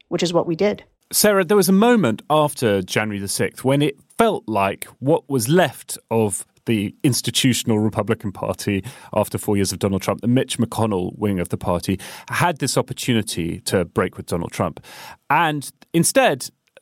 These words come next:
Speaker 2: those members of the Senate and members of the House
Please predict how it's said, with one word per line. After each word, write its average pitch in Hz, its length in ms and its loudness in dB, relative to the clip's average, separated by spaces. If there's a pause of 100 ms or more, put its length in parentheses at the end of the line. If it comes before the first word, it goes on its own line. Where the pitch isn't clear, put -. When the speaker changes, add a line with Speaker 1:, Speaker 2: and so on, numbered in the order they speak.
(200)
Speaker 2:
those 151 500 4 (140)
members 143 280 2
of 104 60 -12
the - 80 -8
Senate 185 400 2 (220)
and 113 240 2
members 131 240 0
of 113 40 -8
the 120 100 0
House 127 340 -2